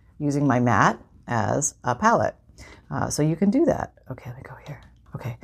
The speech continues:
so this is actually creating interesting blooms on the, uh, because there's coffee in there.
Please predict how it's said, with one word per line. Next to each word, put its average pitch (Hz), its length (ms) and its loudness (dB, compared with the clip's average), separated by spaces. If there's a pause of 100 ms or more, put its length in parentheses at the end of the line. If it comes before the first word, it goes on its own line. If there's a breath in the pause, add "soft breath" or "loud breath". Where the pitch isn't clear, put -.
(160 loud breath)
so - 100 2
this 392 80 6
is - 120 8
actually 208 240 6
creating 214 580 4
interesting 208 560 -2
blooms 143 680 4
on 151 320 6
the, 143 320 6
uh, 120 140 8
because - 360 2
there's 139 220 6
coffee 233 480 2
in 127 160 4
there. 120 300 4